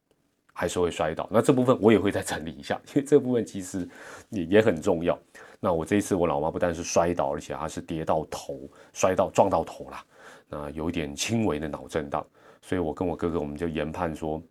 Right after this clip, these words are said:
这个住院呢，可能会比较久。坦白讲，那时候也很慌，也不知道会多久，也甚至有，有一段时间也觉得，哇，这个，这是好像，呃，比较不乐观。但是，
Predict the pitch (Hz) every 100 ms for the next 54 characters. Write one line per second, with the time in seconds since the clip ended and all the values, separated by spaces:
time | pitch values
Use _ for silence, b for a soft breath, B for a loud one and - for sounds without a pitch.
0 | B B B - 90 90 - 92 87 73
1 | 69 - - 90 80 78 82 - 120 -
2 | 90 85 - - - 98 117 92 120 107
3 | 98 82 78 - 82 73 - 95 90 90
4 | - 120 123 107 95 87 90 90 85 78
5 | 87 90 - - 120 110 92 92 101 98
6 | 113 101 92 82 87 92 90 B B B
7 | - 82 B B - 85 85 90 90 -
8 | 78 95 82 - - - _ _ _ -
9 | - 87 85 107 101 98 110 82 - 78
10 | 98 90 101